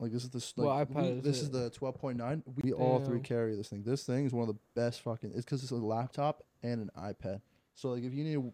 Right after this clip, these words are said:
Speaker 1: watch YouTube videos or some shit, bam. You wanna do schoolwork, record shit, bam. Like, I, I just, I,
Speaker 2: I
Speaker 1: I
Speaker 2: think
Speaker 1: just,
Speaker 2: that's
Speaker 1: uh,
Speaker 2: probably gonna be my next, like,
Speaker 1: Dude,
Speaker 2: big
Speaker 1: it's
Speaker 2: purchase.
Speaker 1: literally, dude, look at this thing. Like, imagine you fucking,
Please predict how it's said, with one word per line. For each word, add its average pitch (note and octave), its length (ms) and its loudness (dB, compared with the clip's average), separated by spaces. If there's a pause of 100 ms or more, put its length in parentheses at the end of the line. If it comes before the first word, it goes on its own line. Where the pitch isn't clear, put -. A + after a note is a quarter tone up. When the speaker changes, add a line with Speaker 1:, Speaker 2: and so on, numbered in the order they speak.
(100)
Speaker 1:
watch B2+ 280 4
YouTube C#3+ 340 0
videos C#3+ 340 2
or C#3+ 60 -4
some D#3 160 -4
shit, F3 240 -4 (460)
bam. A2 400 6
You A#2+ 80 0
wanna C3+ 180 2
do C3+ 260 -2 (140)
schoolwork, D#3 640 2
record D3 400 4
shit, - 280 4 (480)
bam. A#2 540 2 (480)
Like, A2 220 2
I, F2+ 200 2
I C3 80 0
just, C#3+ 220 2
I, - 20 -8
Speaker 2:
I C#3 120 2
Speaker 1:
I C3 80 4
Speaker 2:
think C#3+ 60 6
Speaker 1:
just, D3 100 4
Speaker 2:
that's C3+ 120 4
Speaker 1:
uh, - 40 4
Speaker 2:
probably D3+ 140 4
gonna C3 140 0
be B2+ 60 -2
my B2 140 -4
next, B2+ 240 -6 (100)
like, A#2 220 -4 (140)
Speaker 1:
Dude, C#3+ 160 6
Speaker 2:
big B2 100 4
Speaker 1:
it's C#3+ 200 0
Speaker 2:
purchase. C3+ 240 -2
Speaker 1:
literally, B2+ 540 6
dude, A#2+ 160 -2
look C3 100 0
at A#2 60 0
this G#2 120 -8
thing. G2+ 260 -8 (360)
Like, A#2+ 140 -2
imagine C#3+ 340 4
you C#3 80 4
fucking, C3+ 380 2